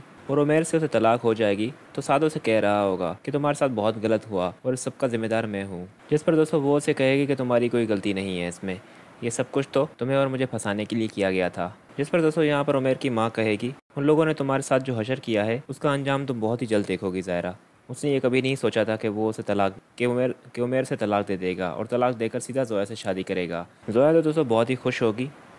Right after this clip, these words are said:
कि आखिरकार उसका प्लान कामयाब हो ही गया और फिर वो अपने अंकल यानी कि मामू को कह रही होगी कि "आपने आकर कर दिखाया,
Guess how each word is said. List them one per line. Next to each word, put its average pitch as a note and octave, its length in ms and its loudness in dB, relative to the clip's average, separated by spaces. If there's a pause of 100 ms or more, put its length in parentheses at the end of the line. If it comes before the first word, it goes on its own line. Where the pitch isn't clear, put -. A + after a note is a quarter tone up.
कि B2+ 60 0
आखिरकार C3+ 440 2
उसका C3 180 -2
प्लान A2 300 0
कामयाब F#2+ 340 -2
हो G2 100 0
ही F#2+ 160 0
गया F2+ 280 0 (220)
और C3 100 0
फिर D3+ 140 0
वो D3 180 2
अपने C3 260 -2
अंकल B2+ 340 -2
यानी A#2 220 0
कि C#3+ 140 -6 (180)
मामू A2+ 220 0
को C3 120 -6
कह A2 200 0
रही G#2 220 0
होगी F#2+ 260 -4
कि B2 120 -4
"आपने C#3+ 380 0
आकर B2+ 200 -4
कर A#2 200 -4
दिखाया, F#2 480 -4